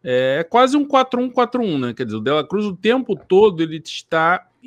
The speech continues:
incorporado ao, ao quarteto da frente, né?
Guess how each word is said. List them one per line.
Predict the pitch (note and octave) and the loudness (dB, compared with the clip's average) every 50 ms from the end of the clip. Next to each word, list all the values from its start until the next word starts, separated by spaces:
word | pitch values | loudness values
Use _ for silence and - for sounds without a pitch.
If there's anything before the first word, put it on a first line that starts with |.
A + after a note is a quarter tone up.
| - _ _ - | -20 _ _ -12
incorporado | E3 F3 E3+ - F#3+ F#3+ F#3+ - - G3+ G3+ F3+ E3 E3 E3 F3 F#3 E3+ F3+ F#3+ F#3+ | -10 -8 -2 0 0 0 -2 -2 -2 0 2 4 4 4 4 4 2 2 2 2 2
ao, | F3 F3 F3 F#3 F#3+ F#3 F#3+ F#3+ F#3+ F#3 F#3 F#3 F#3 F3 - | 2 2 2 2 2 2 2 2 0 0 -2 -2 -4 -4 -2
ao | D3+ E3 E3 | -4 -4 -2
quarteto | - F#3+ F3+ - - - F#3 F3+ F#3 - | 0 -2 -2 -2 -2 -2 -2 -2 -2 -2
da | F3+ G3+ | -4 -4
frente, | F#3+ - - D3 B2+ A2+ G#2+ - - - _ _ _ _ _ _ | -4 -2 -2 -2 -2 -4 -6 -10 -18 -20 _ _ _ _ _ _
né? | A2 A2 A#2+ B2 | -10 -8 -8 -8